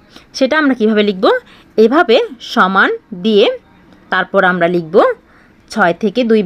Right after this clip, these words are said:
বাদ দিয়ে আমরা কত পেয়েছি এখানে? চার পেয়েছি। এই সমান চিহ্নের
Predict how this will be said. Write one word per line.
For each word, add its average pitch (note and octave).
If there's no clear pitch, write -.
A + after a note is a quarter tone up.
বাদ E3
দিয়ে F#3+
আমরা G#3
কত F3
পেয়েছি A3+
এখানে? D4+
চার E4
পেয়েছি। -
এই A3+
সমান A3
চিহ্নের F#4